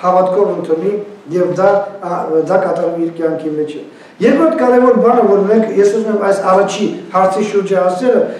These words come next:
դա շատ տարածված, տարածված բան է, որ նոր մենք, ը, պետք է անպայման գիտենանք։ Դու գիտեք, որ երբ որ մենք խոսում ենք Քրիստոսի մասին, մենք ասում ենք, որ Քրիստոս Աստված է։ Ու դա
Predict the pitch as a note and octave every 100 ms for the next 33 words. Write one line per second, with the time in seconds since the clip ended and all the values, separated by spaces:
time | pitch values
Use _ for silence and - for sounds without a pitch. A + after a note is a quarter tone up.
0 | - G#3 A#3 A#3+ C4+ - A#3 G#3 A3 A3+
1 | B3 C4 - - - - - G#3+ G#3+ G#3+
2 | A3+ G#3+ - F3 G3 F#3+ F#3 A3 G3 G3
3 | G3 F3+ F3+ F#3 G3 G3+ - - - -
4 | F3 F3+ F3+ F3+ A3+ A3 G3+ G3 F#3+ F#3+
5 | F#3 F3 F3 F3 F#3 G#3 A3 A3 - -
6 | A3 G3+ A#3+ C#4 G#3+ F#3+ - - - -
7 | D3 A#3+ A#3+ - - - - E3+ A#3 A3
8 | G#3 G#3 A3+ G#3 F#3 F3 G3+ G3+ A3+ F#3+
9 | F3 A#3 A#3 A3 - - A3+ A3+ A3 A#3+
10 | A#3 G#3+ - F3+ F3 G#3+ G#3 - D#3+ -
11 | F3 D3+ C#3+ - - - - - - -
12 | F#3+ A3+